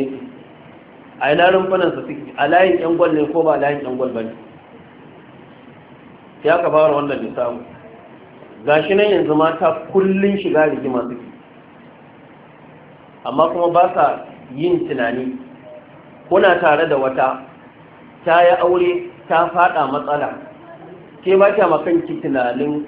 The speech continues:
matsalar da ta shiga, kar ki faɗa ma irin wannan rigima. Ki kauce mata. Amma bai hana kuma gobe ka ga wata kuma ta zo ta faɗa irin wannan rigima.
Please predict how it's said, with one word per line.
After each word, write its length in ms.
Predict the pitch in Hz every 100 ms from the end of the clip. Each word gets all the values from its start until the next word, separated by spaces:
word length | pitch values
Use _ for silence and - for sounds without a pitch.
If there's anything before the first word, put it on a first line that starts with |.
| - -
matsalar 560 | - 147 165 185 - -
da 80 | 131
ta 80 | 127
shiga, 260 | 151 151 123 123
kar 100 | 170 165
ki 80 | 156
faɗa 380 | 147 147 143 127
ma 80 | 123
irin 240 | 143 131
wannan 320 | 117 113 123
rigima. 280 | 117 117 107 101 - - - - - - - - - - -
Ki 120 | 139
kauce 320 | 170 170 170
mata. 260 | 131 127 123 - - - - - -
Amma 320 | 135 151 175 175
bai 140 | 208
hana 300 | - 185 175
kuma 380 | 170 160 156 156 - - -
gobe 240 | 151 175
ka 60 | 175
ga 100 | 143
wata 200 | 147 147
kuma 200 | 151 147
ta 140 | 160
zo 120 | 147 151
ta 120 | 156
faɗa 240 | 151 160 139 139
irin 140 | 135
wannan 260 | 113 120 120
rigima. 280 | 113 110